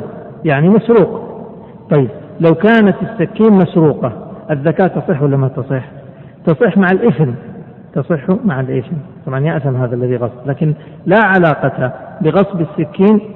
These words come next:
في صحة الزكاة. قال: "ولو مغصوبا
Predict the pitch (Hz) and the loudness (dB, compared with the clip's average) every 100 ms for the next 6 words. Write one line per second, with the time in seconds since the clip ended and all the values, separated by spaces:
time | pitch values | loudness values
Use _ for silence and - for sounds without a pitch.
0 | - - 156 - - 156 156 196 - - | -12 -4 -4 -4 -4 -4 -2 -4 -6 -18
1 | - - 131 123 110 120 117 - - - | -10 -6 -2 -2 -4 -4 -6 -8 -20 -10
2 | - 165 113 - - - - - - - | 0 0 0 -6 -14 -16 -18 -20 -20 -20
3 | - - - - - 147 208 202 165 135 | -20 -20 -20 -12 0 4 6 6 4 2
4 | 160 135 120 | 2 2 2